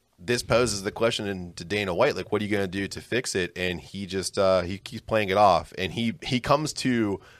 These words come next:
people with the, uh, the old gamer thing of "get good, noob." That's, that's all it is. Uh, fighters that aren't on the main card or are undercarded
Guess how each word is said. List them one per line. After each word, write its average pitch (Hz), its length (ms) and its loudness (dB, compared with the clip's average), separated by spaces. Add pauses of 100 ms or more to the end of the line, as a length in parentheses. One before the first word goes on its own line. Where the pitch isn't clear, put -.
(500)
people 110 240 -2
with 104 260 0
the, 92 340 -2
uh, 82 240 2
the 92 100 -4
old 92 260 2
gamer 98 360 0
thing 87 180 -4
of 78 180 -10
"get 104 240 -2
good, 95 280 0
noob." 90 360 -2 (200)
That's, 95 260 -4
that's - 140 -6
all 85 160 4
it 185 80 -2
is. 98 260 -2 (400)
Uh, 82 220 -4 (240)
fighters 123 420 2
that 110 100 0
aren't 110 220 6
on 98 120 -2
the 90 40 -4
main 90 280 -2
card 95 580 0 (200)
or 92 320 0
are 85 200 -6
undercarded 85 840 -2